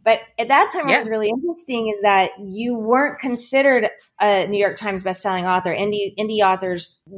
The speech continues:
Speaker 1: they wouldn't give you that title. Now, now they will,
Speaker 2: Mm-hmm.
Speaker 1: right? When you do sell a certain amount or you reach it, you know, but then you couldn't. But I was like, "Man, I'm selling a lot of books here."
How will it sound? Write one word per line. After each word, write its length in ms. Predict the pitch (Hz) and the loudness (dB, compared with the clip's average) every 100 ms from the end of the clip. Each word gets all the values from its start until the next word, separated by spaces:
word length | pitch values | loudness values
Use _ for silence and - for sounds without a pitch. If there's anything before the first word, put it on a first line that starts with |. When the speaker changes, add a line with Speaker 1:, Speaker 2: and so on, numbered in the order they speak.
| 180 | -2
Speaker 1:
they 80 | 208 | 2
wouldn't 200 | 220 208 | 4 4
give 120 | 190 | 2
you 60 | 185 | 4
that 180 | 214 | 2
title. 380 | - 143 120 104 - | 2 0 0 -4 2
Now, 160 | 208 214 | 2 4
now 220 | 247 262 | 4 4
they 140 | 233 190 | 6 4
will, 140 | 175 | 4
Speaker 2:
Mm-hmm. 260 | 185 180 175 | 0 -2 -2
Speaker 1:
right? 380 | 180 175 175 156 180 | 2 2 2 -2 -4
When 160 | 175 | -4
you 140 | 170 165 | -2 -2
do 180 | 160 | -4
sell 460 | 156 175 143 131 - - | -4 0 0 0 -4 -10
a 60 | |
certain 280 | 165 170 151 | -4 -2 -2
amount 400 | 156 139 135 127 | -2 -2 -2 -4
or 100 | 147 | -8
you 200 | 139 127 | -8 -8
reach 240 | 160 160 139 | -6 -6 -8
it, 100 | 151 | -8
you 100 | 143 | -6
know, 220 | 135 120 165 | -6 -8 -4
but 240 | 180 - - - - _ | -2 -2 -8 -20 -20 _
then 220 | 208 247 | 2 4
you 140 | 214 185 | 2 0
couldn't. 300 | - 226 190 | 2 2 2
But 100 | 185 | -2
I 80 | 180 | -4
was 100 | 185 | -6
like, 140 | 180 202 | -10 -8
"Man, 260 | 262 247 | -4 -2
I'm 140 | 226 254 | -2 -4
selling 320 | - 196 175 | -8 -10 -10
a 120 | 127 139 | -10 -14
lot 380 | 135 208 262 233 | -8 -4 0 0
of 80 | |
books 400 | 208 208 120 - | 2 0 0 -6
here." 280 | 220 190 214 | -2 0 2